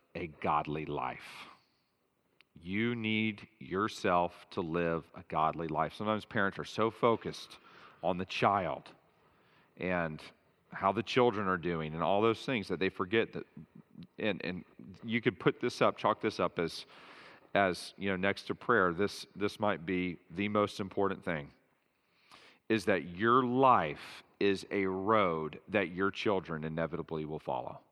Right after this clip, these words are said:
That's why gener-, generational sin is so devastating. What happens? You know, this single mom gets, gets pregnant, has, has the kid. What happens with that kid? Single mom gets pregnant.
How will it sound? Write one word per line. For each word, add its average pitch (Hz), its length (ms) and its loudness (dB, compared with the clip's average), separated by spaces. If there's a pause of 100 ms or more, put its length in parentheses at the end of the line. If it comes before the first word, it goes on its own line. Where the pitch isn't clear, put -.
(380)
That's 110 220 2
why 120 120 6
gener-, 110 640 2
generational 107 720 0
sin 92 360 -4
is 82 120 -6
so 87 160 -2
devastating. 73 680 -6 (340)
What 107 120 2
happens? 101 480 0 (140)
You 87 120 -8
know, 80 220 -4 (400)
this 98 180 -2
single 104 360 -2
mom 98 300 2
gets, - 320 -4 (300)
gets 98 180 0
pregnant, 104 440 2 (380)
has, 101 300 2
has 101 240 0
the 95 80 -4
kid. 107 260 2
What 101 120 2
happens 98 320 2
with 98 100 -6
that 95 160 0
kid? 92 260 0 (300)
Single 101 360 -2
mom 101 280 2
gets 98 140 -4
pregnant. 107 420 0